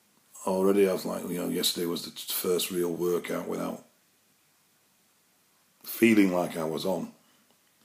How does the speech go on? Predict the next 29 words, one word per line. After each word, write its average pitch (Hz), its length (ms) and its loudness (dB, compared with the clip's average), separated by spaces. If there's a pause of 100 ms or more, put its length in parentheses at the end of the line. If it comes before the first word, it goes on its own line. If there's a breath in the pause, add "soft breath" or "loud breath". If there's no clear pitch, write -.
(1700 loud breath)
Uh, 92 760 -2 (760)
and - 80 0
straight 117 240 8
away 104 280 10
you 92 200 0
start 87 520 -2 (240)
thinking 95 380 -2
about 87 300 -6
it. 92 40 -8
I - 20 -8
mean, 98 140 0
that's 110 180 4
another 104 200 4
reason 101 280 4
for - 60 -6
training 98 400 2
the 90 60 -4
style 92 380 -2
of 85 80 -2
my 87 80 -6
training 95 640 -2
to - 140 -6
this, - 560 -4
um, 85 580 -6
s-, - 180 -10 (220)
slow 98 420 0
and 90 120 -8
controlled 98 520 -4
stuff. - 460 -8